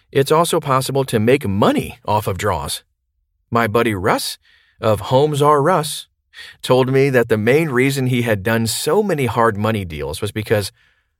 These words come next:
of all the tax-free money he'd make on the draw. His strategy wowed me, <laughs> as I never really thought about it like that.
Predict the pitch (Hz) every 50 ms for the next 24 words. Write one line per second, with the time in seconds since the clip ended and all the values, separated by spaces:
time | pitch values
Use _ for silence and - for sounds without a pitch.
0 | _ _ _ _ _ - 120 110 - - - 123 127 131 135 135 127 131 - 123
1 | 117 117 117 - - - - - 113 117 113 107 104 104 104 107 107 107 101 110
2 | 113 104 95 98 98 101 107 110 - 90 101 98 85 80 78 95 104 101 101 80
3 | - - - _ _ _ _ _ _ _ _ _ _ _ _ _ _ _ _ _
4 | - 156 151 151 - - 190 180 175 180 165 160 196 190 160 156 156 185 208 254
5 | 294 339 349 262 175 - - - _ _ _ _ _ _ _ - - 160 139 135
6 | 147 156 165 156 156 156 - 190 214 220 180 175 165 160 160 214 226 269 233 196
7 | - 107 104 98 78 95 101 95 - 90 80 73 -